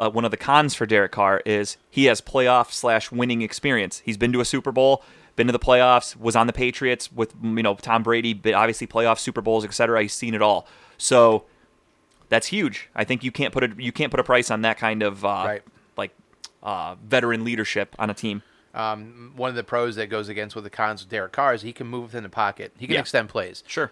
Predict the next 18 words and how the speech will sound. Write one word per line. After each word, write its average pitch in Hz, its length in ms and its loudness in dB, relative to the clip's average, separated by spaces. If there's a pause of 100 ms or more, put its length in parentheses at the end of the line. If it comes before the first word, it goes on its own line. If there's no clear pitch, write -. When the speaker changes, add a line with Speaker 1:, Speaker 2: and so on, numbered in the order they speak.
Speaker 2:
He's 127 240 -14
not 151 220 -4
quick. 165 260 0
He's 120 100 -10
not 120 160 -4
fast, 131 300 4
but 107 120 -12
he 127 100 -10
knows 123 320 -2
where 120 120 -2
to 107 100 0
move. 120 260 -6
He 110 80 -12
knows 113 180 -6
where 90 60 -10
pressure's 131 360 -2
coming 123 280 -8
from. 127 320 -2